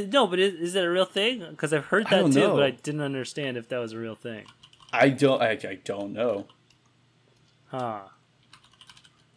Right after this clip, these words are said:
Speaker 1: There must be some kind of, like, there must be something that they,
Speaker 2: Ted
Speaker 1: I don't know.
Speaker 2: Cruz falsely claims Netflix's Cuties shows child nudity.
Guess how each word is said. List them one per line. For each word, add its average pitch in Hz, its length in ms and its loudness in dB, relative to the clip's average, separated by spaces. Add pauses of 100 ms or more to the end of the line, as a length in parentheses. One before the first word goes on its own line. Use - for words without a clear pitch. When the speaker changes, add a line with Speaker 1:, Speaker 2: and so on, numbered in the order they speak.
(3250)
Speaker 1:
There 127 80 -12
must 156 180 -6
be 147 60 -8
some 131 240 -6
kind 117 260 -6
of, 107 140 -10
like, 104 500 -12
there 170 100 -8
must 202 120 -6
be 127 80 -10
something 110 760 -8
that 104 180 -14
they, 101 140 -12 (600)
Speaker 2:
Ted - 220 -4
Speaker 1:
I 131 100 0
don't 117 60 -12
know. - 60 -14
Speaker 2:
Cruz 113 680 -8 (2000)
falsely 113 520 -2
claims 101 720 -8 (180)
Netflix's 101 880 -10
Cuties 95 360 -12
shows - 260 -12
child 95 380 -8
nudity. - 400 -18